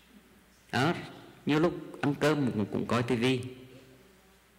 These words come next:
Thế từ đó á, con cái thấy ba mẹ như vậy á, thì nó cũng vừa ăn cơm vừa bấm điện thoại hay bấm iPad gì đó. Tình trạng nó, nó bây giờ là không thể nào mà bàn cãi được.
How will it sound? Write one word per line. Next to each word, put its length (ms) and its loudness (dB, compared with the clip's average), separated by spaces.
Thế 160 0
từ 200 4
đó 300 2
á, 100 0
con 280 0
cái 300 0
thấy 220 -2
ba 200 0
mẹ 220 0
như 140 -2
vậy 280 -2
á, 80 -4
thì 100 0
nó 140 2
cũng 160 -2
vừa 160 0
ăn 240 -2
cơm 260 -2
vừa 120 0
bấm 280 -2
điện 160 -4
thoại 320 -4
hay 200 -4
bấm 180 -4
iPad 340 -8
gì 80 -4
đó. 120 -4
Tình 200 0
trạng 240 0
nó, 100 -2
nó 160 -2
bây 160 0
giờ 220 2
là 340 -2
không 200 0
thể 160 0
nào 240 2
mà 340 -2
bàn 200 0
cãi 180 0
được. 140 -4